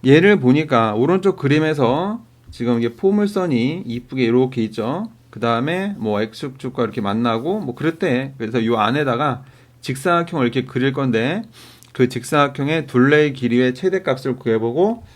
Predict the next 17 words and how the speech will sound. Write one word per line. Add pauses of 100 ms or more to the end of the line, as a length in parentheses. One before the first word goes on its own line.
(100)
점
A는
일
사분면이다.
이렇게
되어
있어요. (500)
오케이. (380)
자,
그럼
얘는
이제
어떻게
이제
시작을
해줘야
되냐면은,